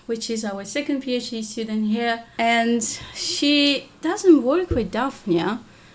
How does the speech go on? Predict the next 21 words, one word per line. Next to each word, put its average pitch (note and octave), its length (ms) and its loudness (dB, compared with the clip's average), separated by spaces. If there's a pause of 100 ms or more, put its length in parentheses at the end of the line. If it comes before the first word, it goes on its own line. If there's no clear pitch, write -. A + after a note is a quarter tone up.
(120)
but A#3 160 -2
somehow F4 800 4
as A#3 260 -2
a G#3+ 80 0
link B3+ 640 0 (800)
to A3 180 -4
the F#3+ 100 -4
Star A#3+ 460 2
Wars C4+ 600 4 (540)
<laughs> - 560 -2
theme. G#3 720 2
So C4 320 6
can G#4 220 2
you F#4+ 100 6
tell D#4+ 240 2
us, C4+ 180 2
Neve, A#3 360 2
what A3+ 180 -2
you're B3 100 -2
working A#3+ 380 -2
on? - 300 -14